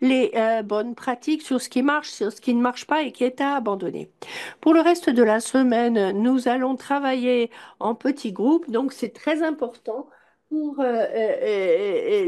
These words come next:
les pays, euh, C O P, les partenaires qui sont là en salle, de bien respecter la composition des groupes de travail parce que chaque jour, euh, est organisé en fonction de la veille. Et, euh, la,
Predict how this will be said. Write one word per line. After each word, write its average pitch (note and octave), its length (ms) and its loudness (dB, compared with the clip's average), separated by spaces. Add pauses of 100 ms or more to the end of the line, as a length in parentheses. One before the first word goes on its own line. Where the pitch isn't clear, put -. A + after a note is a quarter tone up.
(120)
les G3+ 280 2
pays, D#4+ 580 -2
euh, E3+ 220 -8
C B3 240 -4
O B3+ 80 -2
P, D#4+ 320 0
les C4 100 -2
partenaires C#4+ 720 -4
qui A#3 140 -10
sont B3 180 -4
là B3+ 320 0
en A3+ 80 -6
salle, B3+ 340 -4 (460)
de C4 380 2
bien C4 420 -2
respecter D4 800 -2
la C#4+ 140 0
composition C4 640 -2
des B3 120 -4
groupes A3 180 -2
de G3 100 2
travail A3 400 -4
parce - 180 -6
que C4 140 -2
chaque C#4+ 340 -4
jour, D4+ 400 -2 (640)
euh, A3+ 720 2 (260)
est D4 160 -2
organisé C4+ 540 -2
en C4 100 -4
fonction C4 460 -4
de C#4+ 80 4
la A#3+ 160 4
veille. G#3+ 520 0 (640)
Et, C4 300 2
euh, A#3 400 0
la, A3+ 240 0